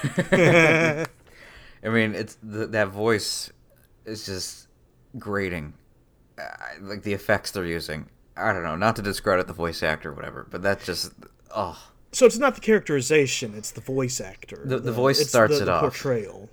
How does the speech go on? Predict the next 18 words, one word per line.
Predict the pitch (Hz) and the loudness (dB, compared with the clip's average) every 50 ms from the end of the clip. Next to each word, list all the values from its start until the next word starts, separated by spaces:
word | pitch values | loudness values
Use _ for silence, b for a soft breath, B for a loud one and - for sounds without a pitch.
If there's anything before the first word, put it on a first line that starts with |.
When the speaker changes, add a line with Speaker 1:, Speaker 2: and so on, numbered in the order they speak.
| _ _ _ _ | _ _ _ _
Speaker 2:
Yeah, | - 98 95 82 80 80 - _ | -10 -8 -6 -6 -6 -8 -10 _
the, | - 101 | -8 -6
the | - 107 107 | -6 -4 0
whole, | 135 139 139 135 123 | 2 4 4 4 4
the | 127 | 2
whole | 123 143 160 143 127 | 2 4 4 2 2
package, | - - 131 104 90 85 - - 67 - - - - | 0 -2 -4 -4 -4 -4 -6 -12 -14 -14 -16 -14 -8
but | 92 90 87 | -6 -6 -6
it's | 87 - - | -6 -8 -6
really | 104 107 110 104 95 | -4 -4 -2 -2 -4
the | 87 90 | -6 -8
voice | 90 87 87 87 87 85 - - - - - | -8 -6 -6 -6 -6 -8 -10 -16 -18 -20 -20
leads | - 80 90 90 92 92 87 - | -20 -16 -10 -6 -6 -6 -4 -6
into | 95 90 87 85 65 | -6 -6 -6 -8 -8
everything | 76 82 78 78 80 - - 78 78 | -8 -8 -12 -14 -14 -14 -14 -14 -14
else. | 71 62 71 - - - - | -16 -16 -16 -14 -14 -16 -16
Just, | - 58 - - - _ _ _ | -16 -20 -20 -20 -20 _ _ _
ugh. | 82 82 85 95 90 85 82 80 b | -16 -14 -12 -10 -10 -10 -10 -10 b